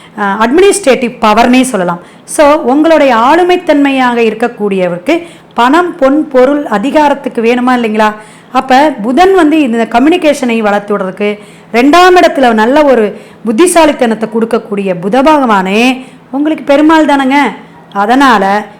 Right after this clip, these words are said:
இந்த கிரக அமைப்பு இருக்கிறவங்களாம் போகலாம். நீச்சம் பெற்று ரெண்டுலேயே இருக்குதுங்க, அல்லது ஆறு, எட்டு, பனிரெண்டில் மறைஞ்சிருக்கிறவங்க தவிர்க்கலாம், அடிக்கடி போக வேண்டாம்.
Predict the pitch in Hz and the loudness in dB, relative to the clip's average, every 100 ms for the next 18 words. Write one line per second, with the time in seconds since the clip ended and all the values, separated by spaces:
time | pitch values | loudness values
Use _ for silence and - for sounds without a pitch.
0 | - 220 269 320 359 247 277 311 339 262 | -10 -2 2 2 2 2 2 4 2 2
1 | 254 254 226 208 214 208 202 240 240 262 | 0 0 0 0 -2 -4 -2 -2 -2 2
2 | 302 285 202 - - - - - - 220 | 2 4 0 -2 -14 -20 -20 -20 -6 0
3 | 311 359 - 339 311 302 311 277 240 247 | 0 0 2 2 4 2 0 0 0 0
4 | 254 262 240 226 226 208 190 202 190 175 | 2 2 0 -2 -2 -4 -2 -2 -4 -6
5 | - - - - - 214 220 214 208 233 | -16 -20 -20 -20 -4 -2 0 -2 0 2
6 | 330 349 349 269 254 269 277 262 262 226 | 2 2 -2 0 2 4 2 2 2 0
7 | 202 208 285 330 330 277 226 202 196 196 | 0 2 4 4 2 0 0 0 0 0
8 | 214 214 - - - - - 208 214 320 | 0 -2 -8 -20 -20 -20 -6 -2 0 0
9 | 339 269 202 247 320 - - 220 214 269 | 2 0 2 2 0 -8 -10 -4 -4 -2
10 | 262 262 - 214 214 190 185 180 | -2 -2 -2 -2 -2 -4 -6 -10